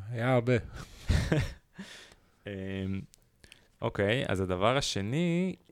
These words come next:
Speaker 2: אמ, שרציתי לשאול, אה, זה לגבי עבודה, איך, איך עושים את זה תכלס? כי נגיד שאני הייתי תקופה של, אה, נוודות, אז הייתי פשוט יוצא מהבית, הולך לאיזה open space, גם ככה מכיר אנשים,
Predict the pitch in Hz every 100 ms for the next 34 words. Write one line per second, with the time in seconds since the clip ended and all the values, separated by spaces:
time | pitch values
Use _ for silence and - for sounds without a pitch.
0 | _ _ _ _ 104 98 98 95 95 101
1 | - - 104 95 113 - 113 90 - 147
2 | 156 151 160 160 - 120 98 101 101 95
3 | 95 123 107 95 95 101 - 113 - 120
4 | - - 127 123 107 95 120 110 90 -
5 | - 101 98 107 - 107 135 139 123 110
6 | 104 104 98 - 104 107 110 101 95 95
7 | 92 90 95 143 - - - - - -
8 | 92 98 107 120 104 - 117 98 101 120
9 | 101 98 110 101 101 113 127 123 147 147
10 | 131 107 110 104 104 107 95 - 107 101
11 | 92 123 135 190